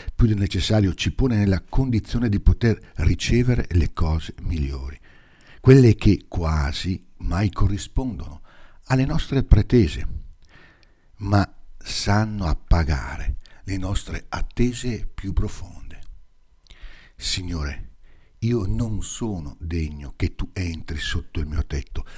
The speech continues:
ma di soltanto una parola e il mio servo sarà guarito. In queste parole entrate di diritto nella liturgia eucaristica, noi scopriamo cosa si nasconde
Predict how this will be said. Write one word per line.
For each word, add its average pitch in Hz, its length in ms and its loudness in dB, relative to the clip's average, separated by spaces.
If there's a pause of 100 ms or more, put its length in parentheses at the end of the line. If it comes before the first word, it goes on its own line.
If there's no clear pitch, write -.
(160)
ma 131 260 4
di 131 240 2
soltanto 90 1000 2
una 90 220 -2
parola 69 440 0 (440)
e 95 100 4
il 80 120 6
mio 95 180 -2
servo - 540 -6 (100)
sarà - 540 6
guarito. - 640 -4 (1080)
In - 120 -8
queste - 600 2
parole 90 760 4 (100)
entrate - 640 8 (580)
di 151 280 2
diritto 175 720 2 (220)
nella 120 360 2
liturgia 95 480 2
eucaristica, 78 760 0
noi 127 260 4
scopriamo - 760 0
cosa 110 360 -2
si - 200 0
nasconde 120 680 -2